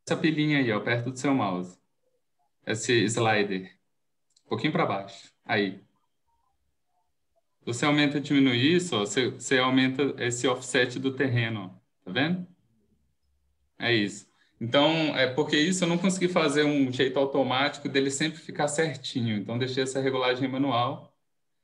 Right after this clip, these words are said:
E aí, o seu terreno, a verdade, a área, ela é, essa, a área que ele calcula é dessa bordinha aí que é gerada. E aí, você consegue deixar isso maior ou menor nesse, nessa barrinha.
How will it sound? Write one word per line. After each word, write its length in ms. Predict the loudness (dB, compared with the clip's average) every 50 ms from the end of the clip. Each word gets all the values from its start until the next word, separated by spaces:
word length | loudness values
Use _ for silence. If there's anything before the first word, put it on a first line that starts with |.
| _ _ -2
E 80 | 2 4
aí, 160 | 4 6 4
o 40 | 4
seu 220 | 4 2 0 0 2
terreno, 500 | 2 2 4 4 4 4 4 2 2 0
a 180 | 0 0 0 0
verdade, 540 | 2 2 2 2 2 0 0 0 0 2 2
a 140 | 2 2 2
área, 220 | 2 0 0 0
ela 280 | 0 0 0 0 0 0
é, 560 | 0 -2 -2 -2 -2 -2 -2 -2 -4 -6 -10 -12 _ _ _ _ _ _ _ _ _ _ _ _ _ _ _ _ _ _ _ _ _ _ _ _ _ _ _ _ _ _ -4
essa, 360 | -2 -2 -2 0 0 0 0 2
a 100 | 2 2
área 220 | 4 4 2 2 0
que 80 | -2
ele 100 | -2 -2 0
calcula 480 | -2 -2 -2 -2 -4 -2 0 0 0
é 120 | 0 0 0
dessa 280 | 0 0 0 0 -2
bordinha 480 | -2 -2 -2 -2 -2 -2 -2 0 0 0
aí 120 | 0 -2 -4
que 80 | -4
é 60 | -4
gerada. 480 | -2 -2 -2 -2 -2 -4 -4 -6 -10 -14 _ _ _ -8
E 80 | -4 -4
aí, 60 | -4
você 120 | -4 -6
consegue 380 | -8 -8 -6 -2 -2 -2 -2 0
deixar 320 | -2 -4 -2 -2 -2 -4
isso 180 | -4 -4 -4 -4
maior 300 | -4 -2 -2 -4 -4 -6
ou 60 | -6
menor 360 | -6 -6 -6 -6 -6 -6 -8
nesse, 360 | -8 -8 -10 -12 -12 -12 -12 -10 -10
nessa 280 | -10 -10 -10 -10 -8
barrinha. 400 | -8 -8 -8 -8 -8 -10 -10 -12